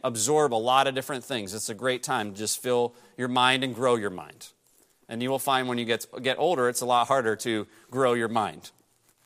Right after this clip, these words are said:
But wisdom is not intelligence. Just because you are smart, just because you get good grades, perhaps, just because you are, you know, you look around and you're the top student,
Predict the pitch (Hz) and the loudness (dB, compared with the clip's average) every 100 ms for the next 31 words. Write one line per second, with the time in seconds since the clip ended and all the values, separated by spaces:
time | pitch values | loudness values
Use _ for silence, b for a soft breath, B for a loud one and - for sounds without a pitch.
0 | _ _ _ _ _ _ _ _ _ _ | _ _ _ _ _ _ _ _ _ _
1 | _ _ _ - 175 165 214 226 214 175 | _ _ _ 2 2 6 4 4 2 2
2 | 147 160 151 147 190 208 110 95 - - | 4 6 6 4 2 2 0 -6 -8 -8
3 | - _ _ _ _ _ b b b 202 | -10 _ _ _ _ _ b b b 2
4 | 240 285 285 262 214 240 202 - 226 262 | 4 2 4 4 6 6 6 4 6 6
5 | 156 - - - b b 202 247 269 254 | 6 2 -10 -16 b b 4 4 2 6
6 | 277 220 220 247 254 240 226 226 160 208 | 6 6 4 4 6 6 6 4 4 2
7 | 247 170 220 269 233 147 113 - 156 151 | 2 6 8 8 8 4 -2 -4 2 4
8 | 127 - - b b 202 254 262 - 262 | 4 2 -10 b b 4 4 2 4 8
9 | 254 202 175 226 226 214 196 B - 202 | 8 6 6 8 8 6 2 B 4 8
10 | 202 190 185 214 202 185 202 233 226 214 | 10 8 6 8 10 8 6 6 6 6
11 | 214 220 180 143 - - 247 233 175 233 | 6 6 4 0 -4 4 6 6 8 8
12 | 233 - - 285 254 147 | 8 4 4 6 6 4